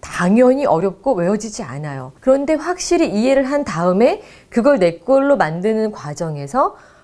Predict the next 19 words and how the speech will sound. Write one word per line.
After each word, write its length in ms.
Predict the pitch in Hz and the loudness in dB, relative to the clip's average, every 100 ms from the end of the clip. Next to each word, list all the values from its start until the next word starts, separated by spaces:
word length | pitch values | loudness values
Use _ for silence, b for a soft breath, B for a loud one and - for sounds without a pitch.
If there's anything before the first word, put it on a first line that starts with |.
| - | -8
반복해서 720 | 190 220 302 311 269 247 175 | -2 2 0 2 0 0 -2
연습을 540 | 156 196 247 262 285 | -2 -2 -2 -4 0
하고 220 | 269 254 | 0 0
예문을 460 | 165 180 233 277 254 | 0 0 0 -4 -4
보고 220 | 226 208 | -4 -4
문장을 460 | 170 180 196 233 226 | -4 -4 0 0 0
만들어 400 | 165 143 208 254 | -4 -2 0 0
보고 180 | 226 202 | 0 -4
이러면서 760 | 180 226 294 302 269 269 302 302 B B B | -4 2 2 4 2 2 0 0 B B B
자연스럽게 720 | - 208 254 349 339 311 285 | -4 2 2 2 0 0 0
받아들이는 560 | 247 185 214 208 196 165 | -2 -2 -2 -2 -4 -6
문법은 600 | 156 151 151 170 294 415 _ _ | -8 -8 -8 -6 -8 -8 _ _
그렇게 320 | - 165 240 | -12 -8 -4
어렵지 480 | 131 160 247 247 160 | -2 0 -2 -2 -10
않습니다. 640 | 131 139 175 147 107 110 - | -10 -10 -10 -10 -10 -12 -4
그리고 280 | 226 294 - | 0 0 0
그게 280 | 214 277 | 0 0
진정한 640 | 277 240 247 285 277 269 190 | 0 2 2 4 4 4 2
문법의 580 | 190 190 180 240 302 | 0 0 2 0 -2